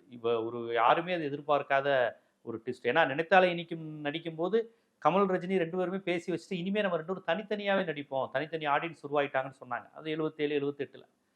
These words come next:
அப்படி அவங்க எடுத்த முடிவு ரஜினியை வந்து பெரிய இடத்துக்கு கொண்டு போயிருச்சு. கமலஹாசன் படத்தில் ரஜினி நடிக்கிறாருங்கிற நிலை ஒரு எட்டு, ஒன்பது ஆண்டுகளுக்கு முன்னாடி இருந்ததை,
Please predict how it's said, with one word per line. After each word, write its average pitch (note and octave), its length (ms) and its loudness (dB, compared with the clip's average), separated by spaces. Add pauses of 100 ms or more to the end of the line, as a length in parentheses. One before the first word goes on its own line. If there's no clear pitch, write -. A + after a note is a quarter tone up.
(480)
அப்படி F#3 360 6
அவங்க E3 180 8
எடுத்த A3+ 280 4
முடிவு E3+ 600 0 (140)
ரஜினியை A3 320 2
வந்து G3+ 180 -2
பெரிய A3+ 400 2
இடத்துக்கு F3 320 0
கொண்டு D#3 160 -4
போயிருச்சு. - 580 -8
கமலஹாசன் G#3+ 500 8
படத்தில் G3 300 2
ரஜினி F#3 320 -2
நடிக்கிறாருங்கிற F3 640 0
நிலை D#3 380 2 (220)
ஒரு D3 220 4
எட்டு, D3 240 2
ஒன்பது D#3+ 340 4
ஆண்டுகளுக்கு D#3+ 360 2
முன்னாடி D3+ 180 0
இருந்ததை, C#3 440 0